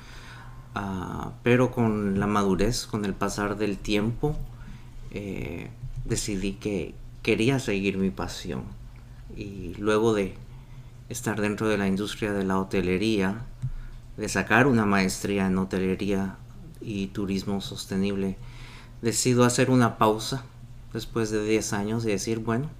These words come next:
en mi corazón, en mi alma y en mi espíritu siento que no estoy en el camino correcto,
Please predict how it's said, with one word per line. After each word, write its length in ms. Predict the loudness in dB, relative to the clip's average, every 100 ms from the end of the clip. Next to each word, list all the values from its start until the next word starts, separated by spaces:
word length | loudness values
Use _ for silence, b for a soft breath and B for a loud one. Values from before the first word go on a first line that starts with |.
| -16 -16 B B B B B B -8
en 140 | 2 4
mi 120 | 4
corazón, 480 | 4 4 4 4 4
en 140 | 6
mi 180 | 6 4
alma 240 | 6 6
y 60 | 6
en 80 | 6
mi 80 | 2
espíritu 580 | 2 0 0 0 0
siento 600 | 0 2 2 2 0 -2 0
que 260 | 2 6 4 4 -14 -14 -14 -12 -10 -6 -8 -8 -10
no 220 | 0 4 4
estoy 300 | 4 4 6
en 120 | 4
el 140 | 2
camino 420 | 0 2 2 2 -2
correcto, 540 | -4 -4 -4 -6 -10